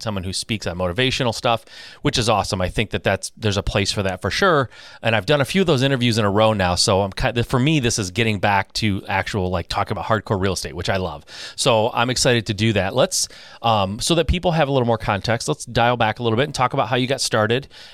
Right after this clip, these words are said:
and, um, and kinda work your way forward to how you even got involved in real estate, assuming that you weren't in real estate from the mo-, moment you graduated high school, which,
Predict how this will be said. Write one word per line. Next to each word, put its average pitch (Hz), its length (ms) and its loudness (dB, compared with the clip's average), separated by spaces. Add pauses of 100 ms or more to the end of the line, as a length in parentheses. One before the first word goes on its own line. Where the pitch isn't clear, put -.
(140)
and, 110 360 2
um, 101 440 2
and 110 160 -2
kinda 123 220 0
work 107 340 0
your 131 100 2
way 117 140 2
forward 107 380 0
to 113 60 -4
how 120 220 -2
you 123 140 2
even 113 160 0
got 98 160 -2
involved 92 460 -2
in 87 120 -2
real 87 260 -6
estate, 80 280 -8
assuming 156 360 0
that 131 140 0
you 113 140 -2
weren't 107 160 2
in 101 100 2
real 98 180 2
estate 95 380 -2
from 90 460 -2
the 92 160 -2
mo-, 98 140 -2
moment 104 360 0
you 92 140 -6
graduated 101 540 0
high 107 140 0
school, 95 380 0
which, - 300 -6